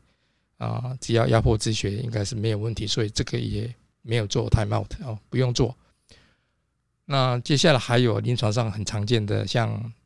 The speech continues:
插鼻胃管，然后 on N G哦，插导尿管，on Foley，啊，这个也通常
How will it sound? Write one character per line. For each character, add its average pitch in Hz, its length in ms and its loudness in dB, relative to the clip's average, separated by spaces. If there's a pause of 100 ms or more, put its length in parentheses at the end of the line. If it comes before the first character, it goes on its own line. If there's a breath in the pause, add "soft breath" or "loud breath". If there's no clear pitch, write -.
(200)
插 120 240 2
鼻 107 180 0
胃 117 160 6
管， 131 240 -6 (640)
然 110 120 -10
后 110 200 -4
on 110 40 -2
N 107 240 0
G 107 380 -2
哦， 104 180 -6 (640)
插 113 340 2
导 113 180 -2
尿 110 160 4
管， 117 200 0 (380)
on 117 160 0
Foley， 101 440 -2 (440)
啊， 120 160 -10
这 113 160 -2
个 104 140 -2
也 107 440 -6
通 113 160 -4
常 107 220 -4